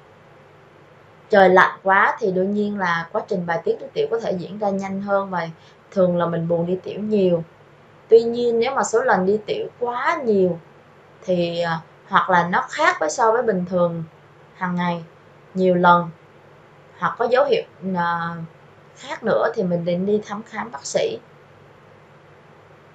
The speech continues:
Nếu mình nhịn uống nước là nhịn tiểu là thứ nhất là quá trình tạo thành nước tiểu không được diễn ra liên tục. Thứ hai nữa là nó sẽ bị tích trữ và tạo nên là sỏi thận.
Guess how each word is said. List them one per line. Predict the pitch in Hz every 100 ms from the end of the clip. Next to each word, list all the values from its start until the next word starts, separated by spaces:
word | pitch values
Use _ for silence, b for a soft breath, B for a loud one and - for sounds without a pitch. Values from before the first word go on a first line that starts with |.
| - - - - - - - - - - B B -
Nếu | 214 285
mình | 247 190
nhịn | 185 180
uống | - 220
nước | 254 294
là | 247 180
nhịn | 175 - -
tiểu | 147 220 226
là | 254 180
thứ | 220
nhất | 226 269 240
là | 180 170
quá | 220 233
trình | 185
tạo | 143 170
thành | 170
nước | 185 -
tiểu | - 226
không | - 233 208
được | 180 175
diễn | 143 185
ra | 214 196
liên | 190 190 180
tục. | 170 - - - B B B -
Thứ | 277
hai | 269 262 233
nữa | 208 120 226
là | 220 175
nó | 185
sẽ | 220 220
bị | 180 -
tích | - - -
trữ | - -
và | 196 -
tạo | - -
nên | 185 190
là | 180
sỏi | 165 - - -
thận. | 190